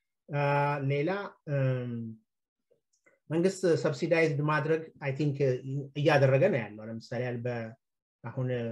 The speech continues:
አዲስ ወግ ላይ ከሪፖርት ሲደረግ የሰማሁት፣ እ፣ ለኦይል አስር ቢሊዮን ሰብሲዲ፣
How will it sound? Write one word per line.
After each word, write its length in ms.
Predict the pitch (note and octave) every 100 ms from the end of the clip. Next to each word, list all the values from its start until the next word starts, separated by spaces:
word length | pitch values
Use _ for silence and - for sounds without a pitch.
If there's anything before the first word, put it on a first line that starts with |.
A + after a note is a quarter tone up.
| A2 -
አዲስ 240 | B2 B2+ -
ወግ 160 | B2 B2
ላይ 140 | B2
ከሪፖርት 520 | A#2+ A#2+ A#2+ C3 A#2+
ሲደረግ 360 | B2 A2+ A#2+ A#2
የሰማሁት፣ 520 | A#2 C3 B2 D#3+ G#3 - _ _ _ - _
እ፣ 80 | B2+ B2 A#2+ B2
ለኦይል 1200 | B2+ B2 A#2+ A#2 - - - _ - C#3+ C3+ A#2+ A#2 B2+ B2+ - -
አስር 360 | C3+ - D3+ B2
ቢሊዮን 400 | B2 B2 A2+ A2 - _ -
ሰብሲዲ፣ 400 | B2 - G2+